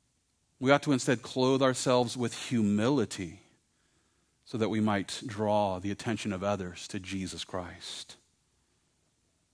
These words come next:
As we consider the way that Peter encouraged us to be clothed with humility, it's important to understand that he was effectively encouraging every Christian to learn how to show up to church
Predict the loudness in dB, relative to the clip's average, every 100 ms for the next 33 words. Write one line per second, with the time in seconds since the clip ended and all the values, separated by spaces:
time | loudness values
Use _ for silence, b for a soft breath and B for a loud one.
0 | _ _ -2 0 2 4 4 6 6 4
1 | 4 4 4 4 2 2 2 -2 0 -4
2 | 0 0 2 0 -2 0 2 4 2 0
3 | -2 -4 -4 -2 -2 -2 -2 -4 -4 -4
4 | -2 0 2 0 -2 B B 2 4 2
5 | 2 2 2 0 0 -2 -2 -4 -2 -2
6 | -2 -4 -4 -2 -4 -4 -2 0 2 2
7 | 0 B B B -2 -2 -2 0 2 0
8 | 0 -4 -2 0 -2 -4 -8